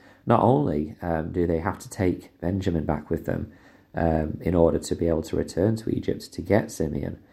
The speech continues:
but also they have all this money which they were meant to have paid for the corn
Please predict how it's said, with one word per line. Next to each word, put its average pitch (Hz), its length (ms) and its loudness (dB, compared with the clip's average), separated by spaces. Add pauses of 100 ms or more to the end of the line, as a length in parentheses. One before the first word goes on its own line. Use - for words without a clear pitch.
(220)
but - 80 0
also 76 500 4
they 80 160 0
have 82 260 -4
all 85 160 2
this 85 200 -4
money 120 260 2
which - 240 -4
they 82 80 2
were 80 100 6
meant 123 260 2
to - 100 0
have 76 100 -2
paid 82 280 0
for 80 100 -4
the - 80 -6
corn 78 420 0